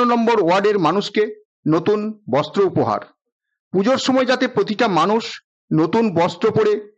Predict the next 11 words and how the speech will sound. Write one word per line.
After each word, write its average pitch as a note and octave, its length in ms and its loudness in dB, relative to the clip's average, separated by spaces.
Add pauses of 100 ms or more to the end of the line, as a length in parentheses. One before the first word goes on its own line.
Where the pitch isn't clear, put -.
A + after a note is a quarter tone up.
(260)
পুজো F3 220 2
দেখতে A3+ 360 -4
পারেন, C#3+ 220 0 (480)
সেই A3 340 0
উদ্যোগ A3+ 260 0
নিলেন A3+ 280 2 (460)
এন্টালির G#3 440 0
বিধায়ক G3+ 420 2 (400)
স্বর্ণকমল F#3+ 640 0
সাহা। D3 360 -2 (640)
তার G#3+ 180 2